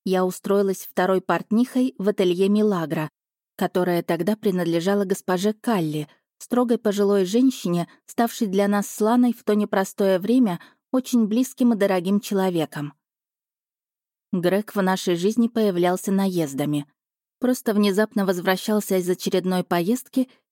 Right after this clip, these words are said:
иногда привозя подарки или небольшую сумму денег,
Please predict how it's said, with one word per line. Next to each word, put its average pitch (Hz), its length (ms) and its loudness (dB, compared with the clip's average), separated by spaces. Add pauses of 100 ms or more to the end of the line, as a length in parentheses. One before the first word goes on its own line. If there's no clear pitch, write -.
иногда 233 380 2
привозя 208 420 2
подарки 196 500 0
или 196 140 2
небольшую 185 560 0
сумму 185 380 -2
денег, 175 460 -2